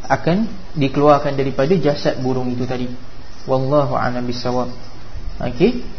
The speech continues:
ini yang berlaku. Kenapa itu berlaku? Kenapa, kenapa situasi ini na-, ma-, nampak macam pelik? Itu Allah lebih tahu.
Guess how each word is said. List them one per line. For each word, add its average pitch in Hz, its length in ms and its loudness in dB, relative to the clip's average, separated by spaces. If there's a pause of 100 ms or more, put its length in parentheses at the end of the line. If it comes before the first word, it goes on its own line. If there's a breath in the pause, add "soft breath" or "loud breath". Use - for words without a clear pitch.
(120)
ini 196 240 4
yang 147 160 2
berlaku. 127 480 -2 (800)
Kenapa 131 400 0
itu 156 240 2
berlaku? 156 480 4 (160)
Kenapa, 147 480 0
kenapa 156 320 2
situasi 147 480 -2
ini 151 160 0
na-, 147 180 -4
ma-, 143 300 0
nampak 147 400 2
macam 143 160 -2
pelik? 202 240 0 (800)
Itu 147 320 2
Allah 139 240 4
lebih 135 240 0
tahu. 131 240 0